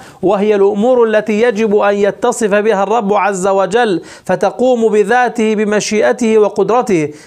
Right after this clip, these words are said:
مثل كلامه وسمعه وبصره وإرادته ومحبته ورضاه ورحمته وغضبه وسخطه،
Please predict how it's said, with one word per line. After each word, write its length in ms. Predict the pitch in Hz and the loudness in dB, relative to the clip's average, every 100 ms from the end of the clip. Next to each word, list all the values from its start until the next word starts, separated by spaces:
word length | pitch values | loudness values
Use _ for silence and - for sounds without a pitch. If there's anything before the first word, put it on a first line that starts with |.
| - | -6
مثل 260 | 208 220 208 | -4 -2 -2
كلامه 560 | 214 214 240 233 220 | 0 0 0 0 2
وسمعه 560 | 214 202 247 240 214 208 | 2 2 -2 0 2 2
وبصره 600 | 202 185 175 233 233 220 | 2 0 -2 0 2 2
وإرادته 640 | 208 202 190 190 240 220 208 | 2 2 0 0 0 2 0
ومحبته 680 | 190 180 196 170 220 - 269 | 0 -2 -4 -2 -4 -2 -2
ورضاه 520 | 208 196 240 220 - - - - - - - _ | 0 0 0 0 -2 -16 -20 -20 -20 -20 -20 _
ورحمته 800 | 170 208 214 214 247 262 220 208 | 0 2 0 0 -2 0 0 2
وغضبه 760 | 196 202 208 208 254 233 202 202 | 2 2 0 0 0 0 0 2
وسخطه، 640 | 190 - 220 247 214 147 | 0 0 -2 0 0 -2